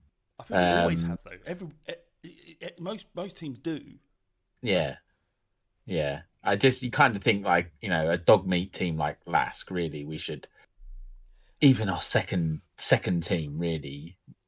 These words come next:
Speaker 2: you know, well, second team, I say that, it was eight changes instead of the full eleven. And you just kind of feel like, come on, you should carve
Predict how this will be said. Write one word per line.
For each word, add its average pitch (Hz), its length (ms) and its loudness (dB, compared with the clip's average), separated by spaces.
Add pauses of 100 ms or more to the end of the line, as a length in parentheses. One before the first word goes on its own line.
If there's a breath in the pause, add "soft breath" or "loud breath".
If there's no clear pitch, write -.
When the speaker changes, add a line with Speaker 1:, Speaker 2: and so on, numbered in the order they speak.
(140)
Speaker 2:
you 139 140 -8
know, 71 160 -4
well, 78 200 -4
second - 340 0
team, 78 220 -6
I 76 40 -6
say 85 180 -2
that, 69 200 -4
it 73 40 -8
was 85 120 -6
eight 78 180 -2
changes 76 420 -4
instead 80 220 -8
of 76 80 -8
the 73 80 -10
full 85 240 -4
eleven. 82 340 -4 (140)
And 76 100 -14
you 87 80 -10
just 95 220 -10
kind 104 180 -2
of 90 100 -6
feel 87 200 -4
like, 82 240 -4
come - 260 -8
on, - 100 -20
you 69 80 -16
should - 160 -14
carve - 260 -2